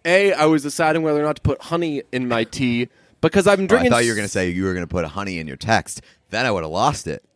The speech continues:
Speaker 1: Oh, I was,
Speaker 2: Because,
Speaker 1: "Listen, honey."
Speaker 2: because, because one thing, 'cause I get very mad when
Speaker 1: That's
Speaker 2: people
Speaker 1: something
Speaker 2: are
Speaker 1: I do
Speaker 2: inco-
Speaker 1: sometimes.
Speaker 2: when
Speaker 1: Not
Speaker 2: people
Speaker 1: to
Speaker 2: are,
Speaker 1: you, but
Speaker 2: when people are inconsiderate with my time, I get very mad. But where it happened, what has happened with you, and it's kinda doubled down on it,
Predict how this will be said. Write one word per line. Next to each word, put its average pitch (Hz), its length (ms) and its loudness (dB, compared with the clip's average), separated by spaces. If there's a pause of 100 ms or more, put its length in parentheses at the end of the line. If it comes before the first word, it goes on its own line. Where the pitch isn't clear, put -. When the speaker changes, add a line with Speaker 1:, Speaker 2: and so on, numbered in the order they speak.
(140)
Speaker 1:
Oh, 202 240 4
I 160 100 -2
was, 180 80 -2
Speaker 2:
Because, 180 300 2
Speaker 1:
"Listen, 180 240 4
honey." 175 220 2
Speaker 2:
because, 165 200 2
because 170 320 0
one 175 300 2
thing, 151 340 -2
'cause 143 220 -10 (320)
I 131 80 2
get 139 140 0
very 147 260 6
mad 175 340 2 (240)
when 127 400 0
Speaker 1:
That's 123 180 0
Speaker 2:
people 143 200 4
Speaker 1:
something 139 100 0
Speaker 2:
are 147 40 2
Speaker 1:
I 165 80 4
do - 20 0
Speaker 2:
inco- - 40 -4
Speaker 1:
sometimes. 127 440 -6
Speaker 2:
when 131 160 0
Speaker 1:
Not - 20 -10
Speaker 2:
people 170 220 4
Speaker 1:
to 165 60 6
Speaker 2:
are, - 20 4
Speaker 1:
you, 156 260 -2
but 113 280 -8 (120)
Speaker 2:
when 123 140 -4
people 160 180 4
are 170 80 2
inconsiderate 143 480 0
with 143 100 4
my 139 100 0
time, 135 260 2
I 127 80 -6
get 113 160 -2
very 104 260 2
mad. 98 380 -2 (300)
But 113 320 4 (140)
where 120 280 0
it 113 60 0
happened, 120 380 -2
what 110 140 -6
has 113 120 -8
happened 117 280 -4
with 101 160 -8
you, 143 400 4
and 113 160 -4
it's 107 140 -8
kinda 107 380 -4
doubled 101 420 -2
down 139 260 4
on 123 160 2
it, 110 160 -2